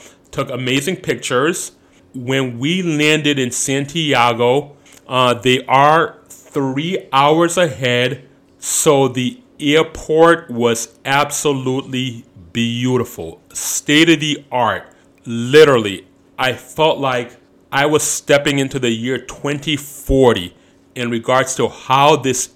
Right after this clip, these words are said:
airport was built, how clean it is. We went through customs,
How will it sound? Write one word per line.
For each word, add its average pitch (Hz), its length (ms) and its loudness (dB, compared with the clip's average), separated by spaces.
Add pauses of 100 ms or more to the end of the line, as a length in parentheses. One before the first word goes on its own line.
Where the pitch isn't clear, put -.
(140)
airport 139 680 -2
was 101 300 -10
built, 156 580 -2
how 104 440 -8
clean 147 520 0
it 170 100 4
is. 175 380 0 (340)
We 127 200 -4
went 139 200 0
through 113 180 -4
customs, 185 880 2